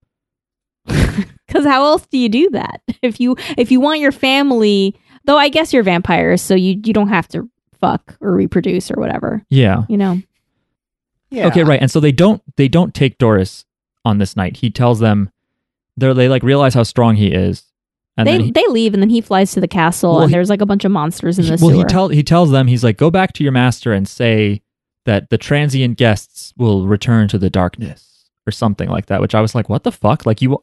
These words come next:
Speaker 2: I, I thought he was being like, "Leave and then tell him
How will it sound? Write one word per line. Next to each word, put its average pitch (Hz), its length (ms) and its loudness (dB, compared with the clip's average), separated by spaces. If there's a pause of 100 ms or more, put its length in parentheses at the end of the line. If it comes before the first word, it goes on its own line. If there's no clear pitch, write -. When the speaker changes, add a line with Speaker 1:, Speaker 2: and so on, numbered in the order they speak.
Speaker 2:
I, 170 220 2
I - 20 4
thought 285 160 2
he 226 80 4
was 190 140 0
being 156 280 -2
like, 127 300 -2 (840)
"Leave 190 400 0
and 147 160 0
then 135 140 -2
tell 185 280 0
him 165 440 2